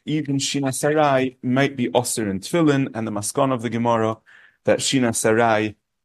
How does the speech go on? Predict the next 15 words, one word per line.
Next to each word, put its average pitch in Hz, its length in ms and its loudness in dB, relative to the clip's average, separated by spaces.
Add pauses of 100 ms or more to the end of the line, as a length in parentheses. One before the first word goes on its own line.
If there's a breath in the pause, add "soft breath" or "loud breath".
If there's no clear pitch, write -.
(680)
is 107 220 -8
Mutter 135 440 2
and 110 200 -2
Shinas 107 400 -6
Kva 110 460 -2 (340)
is, 101 420 0 (380)
and 113 140 -2
Shinas 110 380 -6
Kva 107 460 -2
is, 92 500 -6
is 95 200 -8
Osir. 131 500 0 (1200)
And 120 180 0
on 127 180 0
that 160 400 2